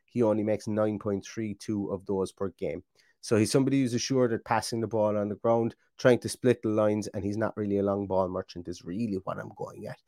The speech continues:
what I'm getting at with regards to this. When we look at, uh, the amount of passing attempts he has in the short range, he usually, uh, passes twenty, twenty of the, um,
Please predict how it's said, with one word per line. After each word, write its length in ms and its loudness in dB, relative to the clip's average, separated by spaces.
what 100 0
I'm 120 6
getting 300 6
at 140 2
with 160 -6
regards 400 0
to 120 -4
this. 320 0
When 140 12
we 80 12
look 180 12
at, 80 12
uh, 400 12
the 100 8
amount 280 8
of 140 -4
passing 340 6
attempts 320 4
he 60 2
has 200 6
in 60 2
the 80 4
short 320 8
range, 320 0
he 80 -2
usually, 380 -2
uh, 340 10
passes 360 6
twenty, 500 2
twenty 360 0
of 100 -4
the, 280 4
um, 540 4